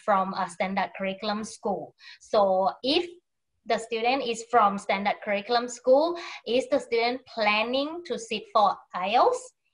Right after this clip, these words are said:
If yes, we need ielts four point zero to enter to year seven directly. Okay. If not,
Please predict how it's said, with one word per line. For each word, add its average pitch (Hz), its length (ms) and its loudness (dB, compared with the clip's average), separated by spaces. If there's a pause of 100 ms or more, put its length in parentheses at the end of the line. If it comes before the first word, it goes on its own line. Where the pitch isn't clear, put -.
(120)
If 233 240 -8
yes, 240 320 4 (200)
we 214 260 -8
need 202 420 -6
ielts 220 500 0 (180)
four 190 260 2
point 190 260 0
zero 226 460 2 (380)
to 208 140 -2
enter 214 580 0 (160)
to 208 160 -6
year 185 340 -6 (100)
seven 175 480 -4
directly. 170 640 -6 (560)
Okay. 202 460 -4 (220)
If 262 240 -4
not, 277 260 6